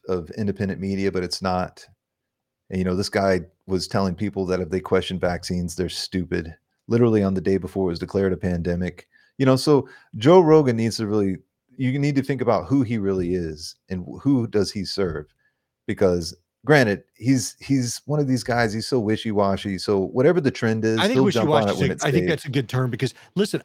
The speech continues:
Speaker 2: I've enjoyed some of, of Rogan's stuff. And, um,
Speaker 1: Oh, totally. He
Speaker 2: but,
Speaker 1: has,
Speaker 2: but,
Speaker 1: yeah,
Speaker 2: but
Speaker 1: I don't hate the guy. I just, we just gotta be honest.
Speaker 2: Yeah,
Speaker 1: It's like,
Speaker 2: I don't,
Speaker 1: look,
Speaker 2: I
Speaker 1: you're
Speaker 2: don't,
Speaker 1: not helping, Joe.
Speaker 2: I, I don't either, but he has seen, said things that were incredibly judgmental. And I'm like, "Well, that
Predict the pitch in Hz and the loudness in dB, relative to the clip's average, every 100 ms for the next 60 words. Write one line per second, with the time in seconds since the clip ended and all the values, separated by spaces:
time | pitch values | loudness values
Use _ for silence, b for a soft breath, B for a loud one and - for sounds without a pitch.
0 | - 147 247 233 139 143 190 170 147 127 | -2 0 0 -2 0 0 0 -2 -4 -2
1 | 113 101 - 113 120 117 107 110 - - | -4 -4 -6 -4 0 0 -2 -6 -6 -6
2 | 113 104 - - 120 117 110 113 110 190 | -6 -6 -10 -6 -4 -2 -2 0 2 2
3 | - 196 175 90 76 - b _ - 180 | 4 2 4 2 -2 -10 b _ 6 8
4 | 202 208 175 196 190 131 87 196 240 160 | 10 8 4 4 6 6 6 6 6 6
5 | 190 202 104 98 95 131 147 160 156 151 | 4 4 4 4 4 0 0 -2 -2 -2
6 | 165 156 147 151 180 - 208 202 131 147 | 0 0 -2 -2 -4 -4 -2 0 4 4
7 | 196 156 151 175 135 139 165 190 180 80 | 4 4 4 4 4 4 2 2 -2 -4
8 | 78 - 151 170 180 233 185 175 170 165 | -6 -2 0 2 0 0 0 -2 -2 -4
9 | 147 135 190 208 254 - 240 175 - _ | -4 -4 -2 -2 -4 -4 -4 -4 -6 _
10 | - - 254 - 175 - 170 151 135 - | -6 -4 -2 -2 -2 -2 -2 -2 -4 -4
11 | 254 247 151 165 147 - 185 240 143 139 | -4 -2 -2 -2 -2 -2 -2 -2 -2 -2
12 | 143 139 202 330 | -4 -4 -4 -4